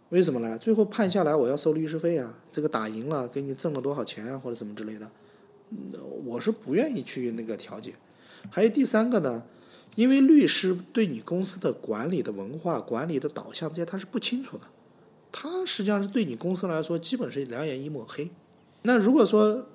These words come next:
律师跑去直接跟老板沟通了，还要你人力资源来干嘛呢？所以你不要觉得有公司律师，什么事情就交给律师去做就可以，也奉劝员工，你不要觉得什么事情只要一告一个准。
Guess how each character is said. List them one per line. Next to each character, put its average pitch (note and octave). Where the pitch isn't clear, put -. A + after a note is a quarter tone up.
律 G#3+
师 F#3+
跑 D3+
去 D#3+
直 -
接 E3+
跟 E3
老 C3
板 D#3+
沟 A2+
通 A#2
了， A2
还 -
要 E3+
你 C#3
人 A2+
力 D3
资 C#3+
源 B2+
来 C3+
干 C3
嘛 A2
呢？ B2+
所 G3
以 A#3+
你 A#2
不 -
要 D#3
觉 B2+
得 B2
有 G#2
公 A#2+
司 A#2+
律 C3
师， G2
什 -
么 G2+
事 B2
情 A#2
就 G#2+
交 A#2+
给 A#2+
律 B2+
师 G2+
去 -
做 F#2+
就 F#2+
可 -
以， -
也 G#2
奉 A#2+
劝 A2+
员 G2+
工， G#2
你 G2+
不 G2+
要 B2+
觉 A#2+
得 A#2+
什 G#2+
么 G#2+
事 A#2+
情 A2+
只 G2+
要 G#2+
一 G#2+
告 G#2+
一 G2
个 G2+
准。 -